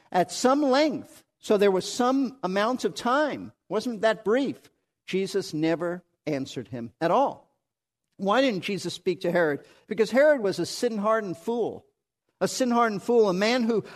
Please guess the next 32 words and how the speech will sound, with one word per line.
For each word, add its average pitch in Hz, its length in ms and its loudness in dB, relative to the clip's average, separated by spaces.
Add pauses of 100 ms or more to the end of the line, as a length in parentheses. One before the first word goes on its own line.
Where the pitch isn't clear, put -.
the 202 80 0
Bible 226 320 4
said 202 280 2 (540)
used 240 400 2
to 269 80 0
listen 240 500 2
to 190 120 0
John 220 460 2
the 277 100 4
Baptist. 240 640 2
Could 185 160 -4
you 208 80 -4
imagine? 226 260 -2
Now, 220 60 0
you 220 180 -2
know 330 220 4
that 175 180 0
John 202 460 0
didn't 180 180 -4
hold 190 240 -2
back 180 260 2
any 165 160 -2
truth. 160 400 0
You 170 60 0
know 269 160 2
that 220 80 0
John 202 280 0
just 156 240 -6
gave 196 240 4
it 165 120 -4
to 127 200 -6
him. 90 140 -14